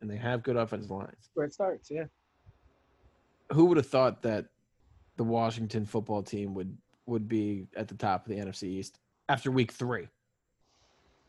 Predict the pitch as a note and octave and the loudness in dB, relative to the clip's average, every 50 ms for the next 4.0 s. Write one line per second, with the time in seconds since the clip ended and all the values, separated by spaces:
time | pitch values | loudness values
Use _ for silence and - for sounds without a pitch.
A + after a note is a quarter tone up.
0 | _ _ _ _ _ _ _ _ _ _ _ _ _ - _ _ _ D3 C#3+ C#3 | _ _ _ _ _ _ _ _ _ _ _ _ _ -20 _ _ _ 0 0 2
1 | C3 C3 C#3 C3+ B2+ B2+ B2 C3 C#3 D3 C#3+ - E3 D#3+ D3 D3 C#3 C3+ C3 B2+ | 2 0 -4 -4 -6 -6 -6 -6 -6 -6 -4 -2 -2 0 0 0 0 0 0 -2
2 | G#2+ - B2 A#2+ A#2 - C#3+ C3+ B2+ - C3+ C3 B2 B2+ B2 A#2 - B2 A#2 G#2+ | -2 -4 -8 -8 -4 -4 -2 -2 -2 -4 -6 -6 -6 -8 -8 -10 -10 -8 -10 -10
3 | - - C3+ C3+ C3 - - B2+ B2 A#2+ - - B2 A#2+ A#2+ B2 C3 D3+ - | -8 -6 -4 -4 -4 -6 -8 -10 -10 -10 -8 -6 -4 -4 -2 -2 -4 -6 -8